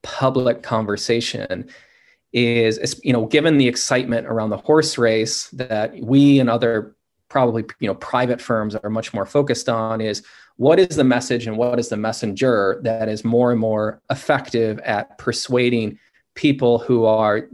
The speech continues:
deeply, deeply skeptical about Democrats and deeply skeptical of the Demo-, of the kind of body politic in general. That i-, that is a much more important strategic question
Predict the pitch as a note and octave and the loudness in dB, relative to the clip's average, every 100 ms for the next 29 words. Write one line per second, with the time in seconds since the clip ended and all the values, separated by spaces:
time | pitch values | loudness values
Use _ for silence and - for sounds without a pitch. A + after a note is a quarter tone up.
0 | B2 - B2+ C3 C3+ A#2+ A2+ A#2+ A2+ G#2+ | -12 2 2 4 2 0 -2 -6 -4 -4
1 | G#2 - - A#2 - A#2+ A#2 A2 G#2+ - | -4 -4 -2 -2 -4 -4 -2 -2 -2 -4
2 | A2+ G#2+ G#2+ G#2 C3 C#3 C#3 C#3+ C3 C3 | -4 -2 -2 0 2 2 2 2 2 0
3 | A#2 G2+ A2+ G#2+ - A#2 G2+ A2 - G#2+ | -4 -4 -6 -6 -2 -2 0 -4 -2 -4
4 | G2+ G#2+ G#2+ G#2+ - A2 G2+ A2 A2+ G2+ | -4 -4 -4 -6 -8 -8 -6 -6 -4 -2
5 | F#2+ C3 G2+ G#2 G#2 G#2 G2 G#2+ G2+ - | -2 -4 -6 -2 -2 -2 -4 -4 -4 -6
6 | - F#2+ F2 G2+ A2 C#3 - - - _ | -14 -14 -8 -8 -6 -10 -12 -20 -20 _
7 | D3 F3 F#3 G3 A3 E3 A#2+ C#3 D3 - | 0 2 2 4 4 4 4 4 2 -2
8 | - B2+ C3 A2 - B2+ A#2+ A2 - - | -2 2 2 0 -2 -2 0 -6 -8 -12
9 | - A#2+ - C3+ B2 - - G2+ - A#2 | -8 -8 -2 -2 -2 -2 -2 -2 -4 -6
10 | G#2 G2+ | -6 -8